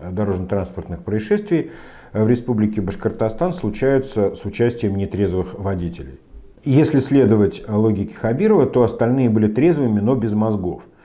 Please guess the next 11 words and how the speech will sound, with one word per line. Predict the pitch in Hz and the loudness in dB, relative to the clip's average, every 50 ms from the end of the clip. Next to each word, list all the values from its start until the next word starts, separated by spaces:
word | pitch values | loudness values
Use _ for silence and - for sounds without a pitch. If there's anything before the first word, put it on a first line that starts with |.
| _ - - - - - - - | _ -20 -20 -20 -20 -20 -20 -14
А, | 85 87 92 90 85 | -10 -8 -8 -6 -2
почему-то, | - 139 131 - - 160 185 214 214 214 214 151 127 113 107 107 110 | -2 -2 -2 0 2 2 4 4 2 4 4 4 4 4 2 0 -2
а, | 110 110 110 107 110 | -4 -2 -2 0 0
Ради | 113 135 139 135 135 | 2 0 0 0 -4
Хабиров | - - 127 131 143 170 156 143 - | -4 -2 -2 0 2 0 0 0 -2
не | 117 117 120 | -2 -4 -2
допускает, | 120 123 117 - 131 - - - 143 135 120 104 95 85 - | -2 -4 -6 -8 -10 -8 -2 0 2 4 4 4 2 0 -2
что | - - - 107 101 98 95 | -8 -6 -2 0 0 0 0
наезды | 95 101 110 120 139 160 147 120 107 110 | 0 -2 -2 0 0 0 0 0 0 0
на | 104 104 107 107 104 | 0 0 0 -2 -2
опоры, | 104 - - 120 120 120 117 104 104 95 85 - | -2 -2 0 2 4 4 4 4 2 0 -2 -4